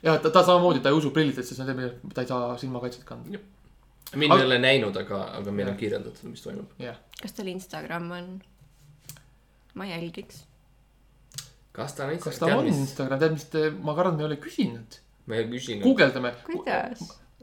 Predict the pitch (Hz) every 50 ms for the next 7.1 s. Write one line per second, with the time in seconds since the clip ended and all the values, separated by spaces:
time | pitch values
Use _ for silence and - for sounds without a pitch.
0 | - - - - - - - - - - - - - 185 208 233 220 - - 180
1 | 175 165 - - - - - - 180 196 208 196 - - 196 214 220 196 196 170
2 | 151 139 135 - 151 143 139 139 135 135 139 143 143 156 165 160 - - - 143
3 | 135 135 131 131 - - - 175 185 196 202 196 180 151 143 139 135 135 - 156
4 | 165 165 165 - 147 131 131 131 135 123 120 123 - - _ _ _ _ _ _
5 | _ _ _ _ _ - - - _ _ - - 143 143 120 - - 131 - -
6 | - - _ _ _ _ _ _ _ _ _ _ _ - - 127 - - - -
7 | -